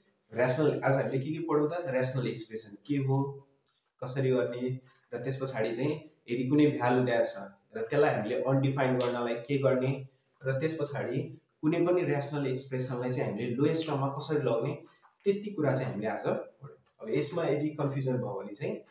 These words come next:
सोध्न हुन्छ। ओके, ल, आजको हाम्रो फर्स्ट पार्टमा चाहिँ हामी यति गरौँ।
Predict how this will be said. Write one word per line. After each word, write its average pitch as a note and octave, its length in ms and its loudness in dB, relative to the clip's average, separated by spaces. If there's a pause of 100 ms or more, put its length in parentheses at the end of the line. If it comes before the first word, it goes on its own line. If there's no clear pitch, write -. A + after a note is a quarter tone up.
(300)
सोध्न G#2+ 260 -6 (220)
हुन्छ। B2+ 160 -8 (400)
ओके, E3 180 -12 (340)
ल, - 40 0
आजको C3+ 360 2
हाम्रो C#3 300 -2 (580)
फर्स्ट F3 220 0
पार्टमा G#2+ 320 -6
चाहिँ A2 200 -2
हामी G#2+ 120 -2
यति - 380 -10
गरौँ। - 240 -14